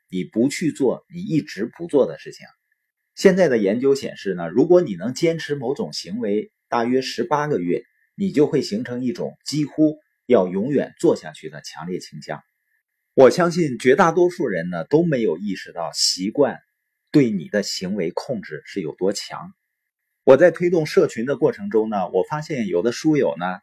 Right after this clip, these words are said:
他是百分之百认同我们所讲的一些理念和原则，但是呢，他就觉得自己很难去实践。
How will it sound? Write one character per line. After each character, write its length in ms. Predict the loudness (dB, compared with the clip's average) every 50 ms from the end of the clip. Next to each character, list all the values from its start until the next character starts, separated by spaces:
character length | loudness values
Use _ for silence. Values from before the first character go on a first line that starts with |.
| _ _ _ _ _ _ _ -4
他 140 | 0 0 0
是 140 | 2 0
百 260 | -2 -2 -2 -2 -4 -6
分 140 | -6 -4
之 140 | -2 0 -2
百 300 | -2 -2 -6 -8 -10 -14 _ _
认 300 | 2 4 4 4 4 2
同 340 | -6 -6 -10 -10 -10 -10 -14 _ _ 0
我 120 | 2 2
们 140 | 2 2 -2
所 200 | -2 -2 -2 -2
讲 240 | -2 -2 -4 -4 -6
的 60 | -6
一 100 | -6 -6
些 320 | -6 -2 0 0 0 -2 -6 _ _ _ _ _ _ _ 0
理 260 | 0 2 2 2 0
念 320 | 2 2 2 2 0 -4 _
和 180 | -2 0 0 0
原 280 | 2 0 0 0 -2
则， 260 | -4 -4 -4 -6 -6 -8 _ _ _ _ _ _ 2
但 160 | 4 4 4
是 140 | 4 0 0
呢， 300 | 0 0 -2 -2 -4 -8
他 160 | -8 -4 -2
就 160 | 2 2 2 2
觉 160 | 4 2 2
得 140 | 2 2 0
自 120 | -2 -6
己 160 | -6 -6 -6
很 280 | -6 -6 -10 -12 -10 -8
难 200 | -8 -6 -6 -6
去 200 | -6 -8 -8 -8
实 260 | -8 -10 -10 -10 -8
践。 280 | -4 -4 -4 -4 -4